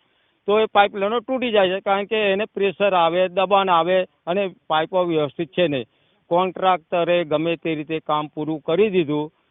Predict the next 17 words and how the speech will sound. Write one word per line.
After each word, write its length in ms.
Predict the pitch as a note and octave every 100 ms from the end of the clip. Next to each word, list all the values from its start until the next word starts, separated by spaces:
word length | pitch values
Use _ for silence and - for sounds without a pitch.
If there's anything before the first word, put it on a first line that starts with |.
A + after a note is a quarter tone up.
| _
અને 480 | D3+ D#3 D#3 D3+ D3
એને 220 | D3+ D#3 D3 D3+ C#3
ડિપોઝિટ 600 | C#3+ D#3 E3+ D#3+ D#3 D3
આપી 280 | E3 D#3+ A#3+
દીધી 340 | F#3 F#3 F3
ખાતાવાળાએ, 760 | D#3+ - D3 D#3+ D3+ D3+ D3+ D#3+
એટલે 280 | D#3+ G3 F3+
એ 40 |
બાદશાહ 440 | F#3 F3+ G3 A3+ G#3+
થઈ 220 | F3 F#3
ગયા, 160 | F3+
એ 180 | F3 F3+
ફરી 300 | F#3+ C#3+ E3+
આવતા 300 | F3 C#3 D#3+
નથી. 220 | D3 C#3+
અને 100 | D#3+
સાહેબ 280 | C3+ D#3 E3+